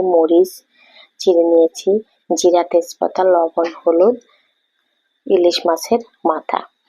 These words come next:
এইগুলো উপকরণ দিয়ে খুব সুন্দর একটা কলার মোচা ঘন্ট রেসিপি করব। খেতে অসম্ভব সুন্দর, আহ, এবং কলার মোচা,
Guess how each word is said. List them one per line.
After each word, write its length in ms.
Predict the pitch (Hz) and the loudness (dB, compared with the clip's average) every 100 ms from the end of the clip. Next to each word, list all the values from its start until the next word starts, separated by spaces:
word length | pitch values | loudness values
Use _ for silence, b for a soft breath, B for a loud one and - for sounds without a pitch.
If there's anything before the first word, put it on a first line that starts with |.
| B B B _ | B B B _
এইগুলো 360 | - 202 - 208 | 0 0 2 2
উপকরণ 520 | 202 - 180 - 185 180 | 2 0 -2 0 0 0
দিয়ে 220 | 170 175 180 | 2 2 0
খুব 220 | - - - | -6 -16 -14
সুন্দর 460 | - 165 165 180 180 | -4 -2 0 0 0
একটা 320 | 170 - 202 269 B B B - | -2 -4 -4 -4 B B B -6
কলার 340 | 185 180 180 175 | 0 0 0 -2
মোচা 300 | 165 - 175 - | -4 -2 -4 -4
ঘন্ট 320 | - 165 - 226 269 B B - | -2 -2 0 -2 -4 B B -2
রেসিপি 400 | 170 170 - - | -2 -2 -8 -6
করব। 280 | - 156 156 - B B B - | -2 -2 -2 -4 B B B -6
খেতে 300 | 190 185 214 | -4 0 2
অসম্ভব 580 | 190 - 185 170 170 180 - | 0 0 -2 -2 -2 -4 -6
সুন্দর, 520 | - 175 175 175 196 262 B B B - | -8 -6 -2 0 0 -4 B B B -8
আহ, 120 | - - | -8 -4
এবং 220 | 190 190 190 185 | -2 0 -2 0
কলার 420 | 180 170 165 165 175 | 0 0 -2 -4 -6
মোচা, 360 | 180 - 165 | -6 -4 -6